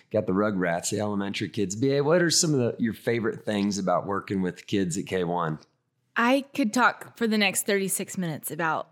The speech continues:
Speaker 2: what I love about the kids at K one, but they are,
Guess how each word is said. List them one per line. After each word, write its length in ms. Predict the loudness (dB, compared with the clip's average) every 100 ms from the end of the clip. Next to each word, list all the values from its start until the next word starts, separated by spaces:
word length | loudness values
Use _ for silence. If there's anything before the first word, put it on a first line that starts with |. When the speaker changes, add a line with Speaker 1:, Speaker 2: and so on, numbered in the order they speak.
| -6
Speaker 2:
what 180 | -2 0
I 80 |
love 180 | 0 -2
about 180 | -2 -2
the 60 | -4
kids 260 | -4 -4
at 140 | -6 -4
K 160 | -2
one, 300 | 0 -2 -2
but 160 | -4 -4 _ -2
they 380 | 2 2 2
are, 600 | 4 4 4 4 2 0